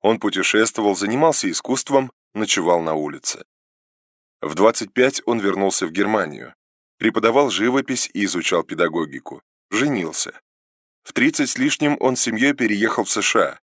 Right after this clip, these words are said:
и стал известным психоаналитиком и специалистом по психологии развития. Преподавал в Гарварде,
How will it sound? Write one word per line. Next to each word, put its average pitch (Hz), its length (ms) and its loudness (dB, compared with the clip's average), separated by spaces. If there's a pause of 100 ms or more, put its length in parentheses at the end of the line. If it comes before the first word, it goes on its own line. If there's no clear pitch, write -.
(320)
и - 80 -4
стал 175 300 4
известным 131 480 0
психоаналитиком 107 1000 0 (160)
и 120 40 -4
специалистом 160 680 2
по 147 120 -2
психологии 87 580 0
развития. 90 680 -2 (320)
Преподавал 107 540 4
в 73 60 -14
Гарварде, 143 680 2